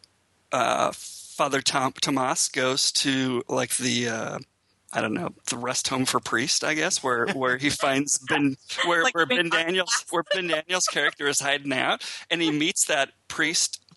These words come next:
Speaker 1: just in the, in the park or whatever.
Speaker 2: Yeah.
Speaker 1: And that priest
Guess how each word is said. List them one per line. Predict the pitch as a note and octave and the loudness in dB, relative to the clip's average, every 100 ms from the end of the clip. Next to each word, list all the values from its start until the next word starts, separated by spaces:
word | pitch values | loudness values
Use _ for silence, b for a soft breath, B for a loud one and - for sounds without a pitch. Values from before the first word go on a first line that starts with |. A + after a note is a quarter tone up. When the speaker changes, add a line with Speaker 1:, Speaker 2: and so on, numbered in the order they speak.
| _ | _
Speaker 1:
just | - D3+ - E3 | -4 -2 0 0
in | D3+ | 0
the, | C3+ A#2 - _ _ _ - - | 0 -2 -6 _ _ _ -20 -4
in | C#3+ | -2
the | B2 | -2
park | - C3 D#3 G3+ | -2 0 0 0
or | F#3 | 0
whatever. | F#3+ G3 G#3+ A#3+ B B B | 2 2 0 -2 B B B
Speaker 2:
Yeah. | G3+ F3 D#3 F3+ F#3 - | -4 0 2 0 -4 -6
Speaker 1:
And | D3 | -2
that | D#3 - | -2 -2
priest | - D#3+ E3 - - | -2 0 2 0 -2